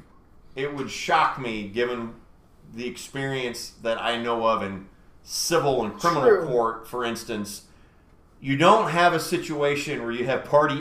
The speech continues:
Speaker 1: A that says zero, Party B <laughs> that says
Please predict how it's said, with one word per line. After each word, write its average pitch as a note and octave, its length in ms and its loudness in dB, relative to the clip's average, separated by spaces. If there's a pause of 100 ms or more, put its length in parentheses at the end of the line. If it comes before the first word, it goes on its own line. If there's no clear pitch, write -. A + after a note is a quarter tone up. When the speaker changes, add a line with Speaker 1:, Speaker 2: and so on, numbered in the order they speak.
Speaker 1:
A D3 280 4
that C3+ 120 -6
says B2+ 340 -2
zero, F#2 680 -2 (840)
Party C#3+ 300 6 (300)
B - 280 4
<laughs> - 40 -2
that - 220 8
says - 640 0